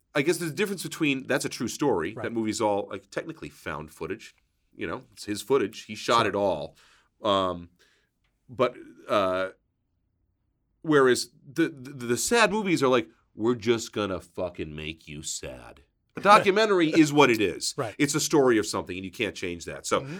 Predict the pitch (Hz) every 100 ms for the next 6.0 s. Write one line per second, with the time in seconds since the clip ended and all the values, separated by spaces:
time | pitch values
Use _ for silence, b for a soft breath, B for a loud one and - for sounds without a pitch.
0 | B 131 123 - 139 131 139 131 120 -
1 | 196 170 185 185 147 139 139 B B _
2 | - 135 135 135 151 143 160 151 127 180
3 | 156 131 104 - 123 214 135 101 110 _
4 | _ _ 101 110 101 - - - - b
5 | - 117 - 117 185 185 104 92 87 80